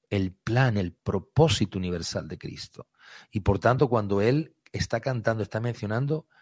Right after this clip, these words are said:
hasta los gentiles, la luz que le iba a ser llevada a los gentiles. Por tanto, es un elemento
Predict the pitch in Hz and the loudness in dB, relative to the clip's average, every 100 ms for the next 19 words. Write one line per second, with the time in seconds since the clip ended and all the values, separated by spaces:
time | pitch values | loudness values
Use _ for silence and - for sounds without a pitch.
0 | _ _ _ _ 101 - 98 95 - - | _ _ _ _ -12 -8 -6 -6 -6 -8
1 | 90 - 156 98 90 104 104 92 120 175 | -8 -2 0 -2 -6 -2 0 2 2 2
2 | - - 95 95 95 - 92 92 95 87 | 0 -6 -4 -2 -2 -2 -4 -4 -4 -6
3 | 85 - 87 85 87 - - - 104 95 | -8 -12 -14 -14 -16 -16 -20 -6 -4 0
4 | 123 139 170 170 _ _ - - _ _ | 0 0 -4 -6 _ _ -20 -20 _ _
5 | 110 - 123 107 98 113 123 104 95 92 | -2 0 0 0 0 2 0 0 -4 -6
6 | 107 | -6